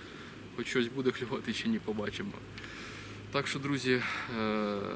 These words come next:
кому сподобалось, сподобався такий формат відео, е, підтримайте вподобайкою, пишіть свої коментарі,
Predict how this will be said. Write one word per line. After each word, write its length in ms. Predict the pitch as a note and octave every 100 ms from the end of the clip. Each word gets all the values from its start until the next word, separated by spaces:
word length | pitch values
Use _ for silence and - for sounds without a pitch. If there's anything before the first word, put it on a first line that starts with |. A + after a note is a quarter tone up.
| - - - - - - -
кому 240 | - C#3+ C#3+
сподобалось, 680 | - C#3 C#3+ C3+ B2+ A#2+ - A2
сподобався 560 | - C3 C#3+ C3+ B2+
такий 420 | A#2+ B2 C3 B2
формат 580 | A2+ - C3 C#3 C3 -
відео, 540 | B2+ B2+ B2 A#2+ A#2 G#2+ - - - -
е, 100 | G#2+
підтримайте 800 | G#2 A#2 B2+ C3 B2+ A2+ A2+ A2 A#2 - -
вподобайкою, 880 | - D#3+ G3 F#3+ F3 E3+ D#3+ D3 C3+ - -
пишіть 340 | C3 - C#3
свої 240 | - C3+
коментарі, 560 | B2+ C#3+ D3+ G#3 A3